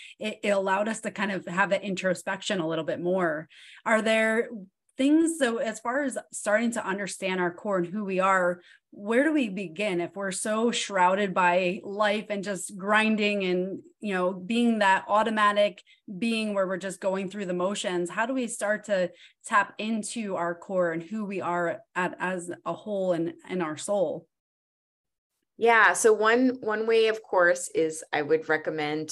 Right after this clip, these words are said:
Speaker 2: to look into human design. I always say it finds you at the right time. So if you're listening to this
Speaker 1: Mm.
Speaker 2: episode, it's found you <laughs> 'cause you're
Speaker 1: Mm-hmm.
Speaker 2: listening and, and, uh, learning about human design, and it may pique your interest. So if it does,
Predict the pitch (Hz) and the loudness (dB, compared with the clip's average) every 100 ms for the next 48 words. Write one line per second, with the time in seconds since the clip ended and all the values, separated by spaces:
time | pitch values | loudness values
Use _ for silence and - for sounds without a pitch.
0 | - 156 151 151 147 147 - - 175 240 | -4 -2 0 0 0 -2 -2 -2 2 4
1 | 226 180 175 156 151 143 - 202 247 294 | 2 -2 0 2 2 2 2 4 6 4
2 | 302 240 - 202 190 220 226 208 175 160 | 6 6 6 4 2 0 0 0 4 4
3 | 156 - - - - 135 160 151 156 175 | 2 -2 -10 -6 -2 0 4 2 4 2
4 | 214 214 214 - 190 214 - - - 302 | 2 0 -2 0 0 0 0 0 0 2
5 | 143 151 466 - 196 175 156 151 165 - | 2 -2 -4 -2 2 2 2 4 4 4
6 | - - - 233 180 175 - - 170 175 | -4 0 2 4 2 4 2 0 -8 -8
7 | - - - - - - 170 170 165 165 | -10 -12 -20 -20 -20 -6 -2 0 0 0
8 | - 151 147 139 160 190 190 175 - 156 | 2 4 6 4 2 2 2 0 -2 0
9 | 156 151 - - 151 147 147 143 135 135 | 2 0 -2 -8 -6 -4 -4 0 2 2
10 | 139 135 - 147 - 170 - - - - | 0 -2 -2 -4 -2 -2 -2 -6 0 0
11 | 151 151 139 151 - - - 143 143 147 | 0 0 0 0 -4 -4 2 4 4 2
12 | 151 175 151 143 151 151 | 2 2 4 4 2 0